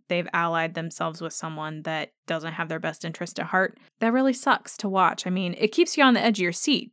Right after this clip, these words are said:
but it's also heartbreaking at the same time. And in this confrontation between Jamie and Tryon,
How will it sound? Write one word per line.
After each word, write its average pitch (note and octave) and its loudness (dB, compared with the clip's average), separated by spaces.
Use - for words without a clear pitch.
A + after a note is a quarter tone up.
but F3 4
it's G3+ 0
also F#3+ 2
heartbreaking E3+ 0
at D#3 -10
the E3 -14
same D3+ -8
time. D#3+ -6
And C4 6
in E4 4
this E4+ -2
confrontation A3+ 4
between G3+ 2
Jamie F#3+ 0
and E3 -4
Tryon, D#3+ -2